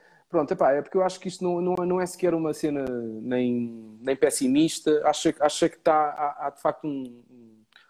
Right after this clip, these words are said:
um salto a dar em termos de, de, de percepção do mercado para, para, para a, para a capacidade criativa que existe na, na,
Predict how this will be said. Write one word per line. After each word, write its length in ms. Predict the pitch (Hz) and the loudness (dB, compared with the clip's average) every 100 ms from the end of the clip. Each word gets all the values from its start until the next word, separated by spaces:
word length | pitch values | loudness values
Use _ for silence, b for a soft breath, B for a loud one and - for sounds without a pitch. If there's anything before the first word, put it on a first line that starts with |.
| b | b
um 140 | 135 139 | -8 -8
salto 580 | - 151 143 139 - - | 0 2 2 0 -12 -8
a 80 | 117 | -2
dar 380 | 120 127 123 - | 0 0 -2 -6
em 120 | 117 | -10
termos 400 | 120 123 117 101 | -4 -4 -4 -6
de, 280 | 110 110 104 | -4 -4 -4
de, 440 | 104 104 104 101 b b b b - | -4 -4 -4 -6 b b b b -16
de 100 | 107 | -14
percepção 480 | - 139 131 143 127 | -2 0 2 2 2
do 80 | 123 | 2
mercado 560 | 120 123 120 120 - | 2 2 2 2 -2
para, 280 | - 113 110 | -2 -2 -2
para, 380 | - 110 107 107 | -2 -2 0 -2
para 160 | 120 | -6
a, 40 | 113 | -8
para 360 | - 123 - | -6 -2 0
a 20 | 123 | 0
capacidade 560 | 143 143 143 139 139 | 0 0 2 2 2
criativa 400 | 139 127 135 127 | -2 -4 -4 -6
que 120 | - | -8
existe 380 | 117 123 - - | -8 -8 -8 -8
na, 240 | 113 110 | -6 -6
na, 140 | 110 | -8